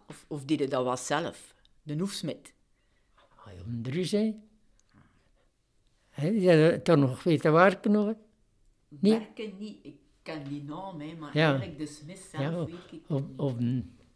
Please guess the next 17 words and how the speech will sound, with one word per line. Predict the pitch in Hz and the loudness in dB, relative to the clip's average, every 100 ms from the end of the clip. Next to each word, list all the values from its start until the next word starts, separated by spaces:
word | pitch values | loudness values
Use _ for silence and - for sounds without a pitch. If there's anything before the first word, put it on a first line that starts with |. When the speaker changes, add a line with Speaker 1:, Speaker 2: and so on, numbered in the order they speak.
| _ | _
Speaker 2:
op | 135 123 | -6 -4
een | 113 | -4
drone, | 120 139 165 208 208 | -2 0 0 0 -2
hoor. | 196 240 - | -4 -6 -14
Speaker 1:
Ja, | 147 147 170 - _ 160 | -16 -14 -16 -20 _ -20
ja. | 175 | -6
Speaker 2:
Nevens | 160 165 156 156 | 2 4 4 2
Moensens. | - 170 208 202 262 269 - - _ _ _ _ _ _ _ _ _ _ _ _ _ | 2 4 4 4 0 0 -6 -12 _ _ _ _ _ _ _ _ _ _ _ _ _
Nevens | - 165 156 151 | 2 4 6 2
van, | - 151 147 147 139 127 131 - _ _ _ _ _ _ _ | 4 6 6 4 0 -6 -10 -14 _ _ _ _ _ _ _
van | - 135 | 0 2
de | 139 | 2
vrouw | 135 135 139 | 2 2 6
Raver, | 156 180 170 220 | 8 8 8 6
hoor, | 247 233 | 6 4
hè. | 185 214 | 2 2
Speaker 1:
Ja, | 180 156 170 | -2 -6 -10